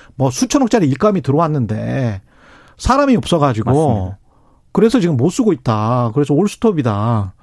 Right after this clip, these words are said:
Speaker 1: 그러면 지금 노동자의 임금값이 귀해질 수밖에 없잖아요.
Speaker 2: 네.
Speaker 1: 그러면 과거에 불황 때 임금을 낮춘 거를 좀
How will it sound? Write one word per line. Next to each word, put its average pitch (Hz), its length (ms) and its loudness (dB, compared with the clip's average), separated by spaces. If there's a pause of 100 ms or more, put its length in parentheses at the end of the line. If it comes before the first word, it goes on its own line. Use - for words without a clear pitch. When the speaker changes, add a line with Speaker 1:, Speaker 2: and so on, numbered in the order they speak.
(500)
Speaker 1:
그러면 240 640 4
지금 190 320 2
노동자의 196 840 2
임금값이 196 680 0
귀해질 190 320 2
수밖에 - 340 -4
없잖아요. 135 760 -2
Speaker 2:
네. 87 140 -8 (320)
Speaker 1:
그러면 214 600 2
과거에 180 640 0 (320)
불황 180 340 0
때 180 140 0
임금을 147 640 0
낮춘 127 380 -2
거를 156 340 0
좀 185 300 0